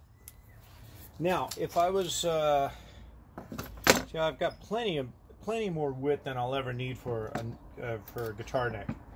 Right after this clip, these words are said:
If I was doing this to size, meaning if I was putting the pieces together that just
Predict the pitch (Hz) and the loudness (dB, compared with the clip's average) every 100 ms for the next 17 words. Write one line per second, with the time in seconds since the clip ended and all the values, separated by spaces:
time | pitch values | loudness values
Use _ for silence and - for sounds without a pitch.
0 | - - - - 175 208 - 156 143 139 | -18 -18 -16 -2 4 4 4 2 4 2
1 | - 143 139 131 123 - 120 - 127 123 | 0 0 0 0 -6 -6 -8 0 4 6
2 | 139 170 165 - - - - - - - | 4 2 -2 -6 -8 -18 -20 -20 -20 -10
3 | 135 139 131 131 135 127 123 120 - 156 | -2 0 0 -2 2 2 2 -4 -4 -2
4 | 139 135 - 135 123 123 - 117 127 123 | 0 -2 -4 -4 -4 -6 -8 4 6 6
5 | 127 117 110 156 143 | 4 0 -2 -2 -2